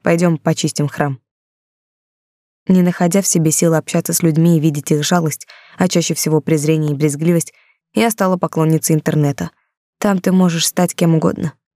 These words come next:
Безжалостным варваром, благородным воином, изворотливым ассасином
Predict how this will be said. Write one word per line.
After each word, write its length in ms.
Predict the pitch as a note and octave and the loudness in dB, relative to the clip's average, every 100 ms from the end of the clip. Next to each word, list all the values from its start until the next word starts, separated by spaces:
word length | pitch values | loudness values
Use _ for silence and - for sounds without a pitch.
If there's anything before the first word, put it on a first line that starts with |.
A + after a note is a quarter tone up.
| _ | _
Безжалостным 680 | F#3+ F3+ F3+ F#3 F3 E3 D#3+ | 0 0 0 -2 -2 -2 0
варваром, 440 | G3+ G#3 G3+ G3 - | 0 0 -2 -4 -2
благородным 640 | D#3+ D3 D3+ D3 C#3+ C#3 | 0 0 0 0 -2 0
воином, 360 | D3+ F3 D#3 - - _ _ | 0 2 -2 -6 -16 _ _
изворотливым 720 | G3+ F#3 F3+ F3+ F3 E3 D#3+ - | -2 2 2 0 0 -2 -2 -2
ассасином 640 | E3 E3+ D#3+ F3+ F#3 E3+ | -2 -2 -2 0 2 0